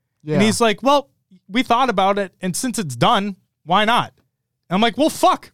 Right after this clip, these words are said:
Speaker 2: okay." So yeah, go ahead. You can post that video. I give permission to do so. Feel free. But yes, traditionally, for those who don't know, I don't necessarily like leaks in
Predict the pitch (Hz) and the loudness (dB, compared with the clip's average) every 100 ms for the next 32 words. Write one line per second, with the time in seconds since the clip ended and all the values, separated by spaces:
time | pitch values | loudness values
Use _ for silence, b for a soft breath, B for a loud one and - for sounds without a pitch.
0 | - 254 302 247 320 _ _ _ _ _ | -2 0 2 2 0 _ _ _ _ _
1 | _ - - 247 147 - 220 208 175 147 | _ -10 0 0 0 0 0 2 0 0
2 | 180 202 208 - 185 156 147 131 165 214 | 0 2 2 2 0 2 2 2 2 0
3 | 180 208 202 - 190 170 - 156 135 139 | 0 0 0 0 -2 0 -2 -6 -6 -4
4 | 123 - 104 - _ _ 180 170 113 98 | -4 -4 -10 -14 _ _ -4 -4 -6 -18
5 | _ _ _ _ _ _ _ _ - 180 | _ _ _ _ _ _ _ _ -4 0
6 | 185 139 - - 208 214 - 214 202 196 | 0 -2 -6 -8 -2 -2 -2 -4 -2 0
7 | 180 165 160 160 147 147 143 143 180 156 | -2 -2 0 -2 2 2 2 2 -2 0
8 | 165 151 175 151 143 143 139 139 147 - | -4 -2 0 0 0 0 0 -2 -2 -4
9 | - 160 151 143 | -6 -4 -4 -6